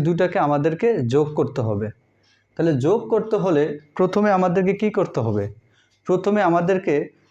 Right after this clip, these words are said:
সদৃশ পদগুলোকে, সদগি-, সদৃশ পদগুলো নিচে সদৃশ পদগুলো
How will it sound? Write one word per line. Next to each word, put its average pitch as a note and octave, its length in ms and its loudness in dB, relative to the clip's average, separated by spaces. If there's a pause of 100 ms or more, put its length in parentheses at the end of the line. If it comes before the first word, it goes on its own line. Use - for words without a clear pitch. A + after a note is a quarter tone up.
(160)
সদৃশ E3+ 500 2 (180)
পদগুলোকে, F3+ 640 2 (1000)
সদগি-, E3+ 580 0 (120)
সদৃশ D#3+ 380 0 (120)
পদগুলো F3+ 340 2 (100)
নিচে G3+ 180 0 (140)
সদৃশ D#3+ 340 0 (100)
পদগুলো D#3+ 360 0